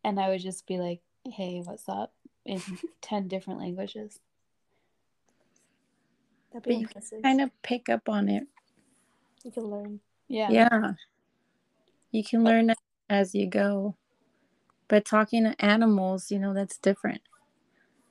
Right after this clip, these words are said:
Speaker 1: So, uh, there is a guy that talks to animals.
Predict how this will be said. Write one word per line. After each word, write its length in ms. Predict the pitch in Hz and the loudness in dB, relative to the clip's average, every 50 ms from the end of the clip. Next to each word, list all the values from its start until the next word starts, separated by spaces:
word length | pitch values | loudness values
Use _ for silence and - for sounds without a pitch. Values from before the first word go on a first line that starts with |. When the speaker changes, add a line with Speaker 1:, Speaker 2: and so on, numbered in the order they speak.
| _ _ _ _ _ _ _ _ _ _ _ _ _ - | _ _ _ _ _ _ _ _ _ _ _ _ _ -10
Speaker 1:
So, 340 | - - 269 247 240 240 _ _ _ _ _ - - - - - | 2 4 6 6 6 4 _ _ _ _ _ -20 -20 -20 -14 -10
uh, 500 | 247 233 240 233 208 196 196 196 196 208 208 _ _ _ _ _ _ _ _ _ _ _ _ _ _ _ _ _ _ _ _ _ _ - | -8 -8 -6 -8 -8 -10 -10 -12 -12 -12 -14 _ _ _ _ _ _ _ _ _ _ _ _ _ _ _ _ _ _ _ _ _ _ 2
there 140 | 262 277 | 2 2
is 260 | 302 302 294 302 - 359 | 4 2 -2 -2 -2 -4
a 60 | 349 | -4
guy 220 | - 302 262 226 | -2 -2 -2 -2
that 160 | 208 208 208 | -4 -6 -10
talks 300 | - - 196 190 - - - | -12 -14 -14 -14 -14 -14 -16
to 140 | - - - | -16 -16 -16
animals. 500 | 202 202 196 202 208 220 226 _ - - | -16 -16 -16 -16 -18 -20 -20 _ -20 -20